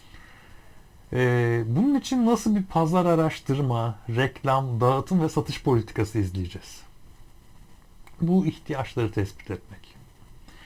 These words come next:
İkincisi, bu ürün ve hizmetleri pazarlayabilmek için,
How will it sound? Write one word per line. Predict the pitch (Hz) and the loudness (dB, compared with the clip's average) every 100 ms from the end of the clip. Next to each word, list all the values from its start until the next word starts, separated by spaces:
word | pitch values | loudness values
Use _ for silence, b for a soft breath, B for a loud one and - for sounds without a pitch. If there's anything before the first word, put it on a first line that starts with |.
| B B B B B | B B B B B
İkincisi, | - 220 247 262 - 190 214 - - - - - | 0 2 2 0 0 0 -2 -12 -20 -20 -20 -6
bu | 120 127 285 233 | -2 2 4 4
ürün | 214 262 269 | 4 4 4
ve | 226 | 4
hizmetleri | 180 170 180 190 - 202 | 4 6 4 4 0 -2
pazarlayabilmek | - - 147 165 175 175 175 185 160 175 190 214 | -2 -2 2 4 4 4 4 4 4 4 4 2
için, | - - 120 | -6 -4 -4